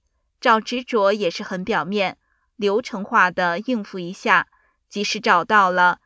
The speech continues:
也没能下功夫从根上修去。因为修炼这么多年的大法弟子，最表面的大的执着大部分都没有了。但是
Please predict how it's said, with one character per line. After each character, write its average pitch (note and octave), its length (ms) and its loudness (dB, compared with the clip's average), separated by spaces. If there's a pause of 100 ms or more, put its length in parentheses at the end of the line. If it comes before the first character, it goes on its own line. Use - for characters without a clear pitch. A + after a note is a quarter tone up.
(240)
也 A#3+ 120 0
没 A3+ 140 0
能 A#3 200 -2
下 B3 260 0
功 B3+ 280 -2
夫 G3 300 -2
从 F3+ 340 -8
根 A#3 200 -4
上 A#3 180 -4
修 A#3+ 320 -4
去。 - 400 -8 (500)
因 A3 120 -6
为 G3 120 -2
修 A3 240 -2
炼 G#3+ 200 -2
这 A#3 120 -8
么 F#3+ 120 -4
多 G#3 180 -4
年 F#3+ 180 -6
的 G3+ 120 -8
大 A3 180 -4
法 E3 180 -2
弟 A3 200 -8
子， F3+ 400 -8 (300)
最 D#4+ 180 -4
表 F#3 200 0
面 G#3 300 -4
的 F3+ 260 0
大 B3+ 220 -4
的 G#3 140 -10
执 F3+ 260 -8
着 F3+ 480 -2
大 A3 180 0
部 G#3 160 -4
分 F3+ 300 -8
都 G3+ 140 -6
没 F#3 220 -4
有 F#3 180 -4
了。 F3+ 260 2 (680)
但 G#3 200 -2
是 F#3 360 -6